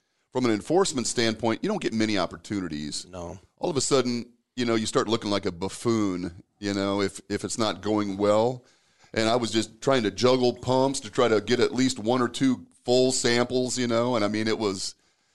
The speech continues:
Speaker 1: you know, there were just so many occasions where the equipment failed you or
Speaker 2: The equipment has a mind of its own.
Speaker 1: It does.
Speaker 2: And there's definitely a, an expiration date on the equipment. I mean, at least for the batteries, 'cause that,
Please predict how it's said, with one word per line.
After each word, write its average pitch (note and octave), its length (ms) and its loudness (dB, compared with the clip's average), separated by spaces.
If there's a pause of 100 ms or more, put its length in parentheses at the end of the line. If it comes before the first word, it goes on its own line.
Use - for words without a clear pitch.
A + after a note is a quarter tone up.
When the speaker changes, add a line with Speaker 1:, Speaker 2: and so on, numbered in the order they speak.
(280)
Speaker 1:
you A2+ 100 -2
know, G#2+ 100 2
there C3 120 2
were A#2 60 -2
just - 240 -4
so B2+ 180 -2
many F2+ 280 -2
occasions F2+ 680 -4
where F2 320 -4
the F2+ 140 -6
equipment G2+ 520 -4
failed G2 380 0
you F#2 400 -4
or D#2+ 520 -6 (120)
Speaker 2:
The G#2+ 80 -10
equipment C#3 340 -4
has A2 120 -2
a F#2+ 40 -10
mind F2+ 260 -10
of D#2+ 80 -14
its - 140 -18
own. E2 280 -12 (680)
Speaker 1:
It C#2 120 -14
does. D2+ 560 -10
Speaker 2:
And G#2 140 -4
there's G2+ 160 -2
definitely A2 480 0
a, F#2+ 220 -4
an F#2 100 -6
expiration F2 760 -10
date E2+ 180 -8
on E2 80 -10
the D#2 80 -12
equipment. D2 480 -12 (120)
I - 40 -20
mean, F#2 120 -12
at - 80 -14
least A#2+ 200 -4
for A2+ 80 -6
the F2+ 60 -6
batteries, F2+ 420 -8
'cause F#2+ 120 -10
that, A#2+ 180 -4